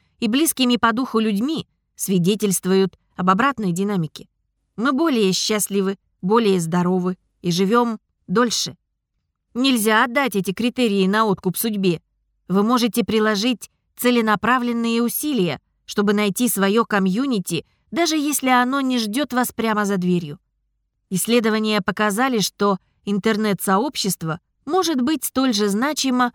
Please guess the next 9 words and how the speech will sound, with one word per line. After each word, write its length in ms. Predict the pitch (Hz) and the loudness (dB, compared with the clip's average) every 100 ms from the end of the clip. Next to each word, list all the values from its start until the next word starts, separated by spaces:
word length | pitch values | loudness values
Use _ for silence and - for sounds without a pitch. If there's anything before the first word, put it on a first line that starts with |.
| _ _ | _ _
как 240 | - 233 | -4 0
и 60 | 226 | 2
знакомство 840 | 196 202 185 220 240 - 208 208 | 2 0 0 0 0 0 2 2
в 120 | - 220 | 0 0
реальной 500 | 240 208 180 175 202 | 2 2 0 -2 -2
жизни. 480 | 226 185 160 143 - _ _ _ | -4 -4 -6 -10 -16 _ _ _
Выйдите 500 | - 349 359 220 185 | -2 0 2 0 0
на 160 | 196 240 | 0 2
улицу 480 | 226 170 - - | 2 0 -4 -12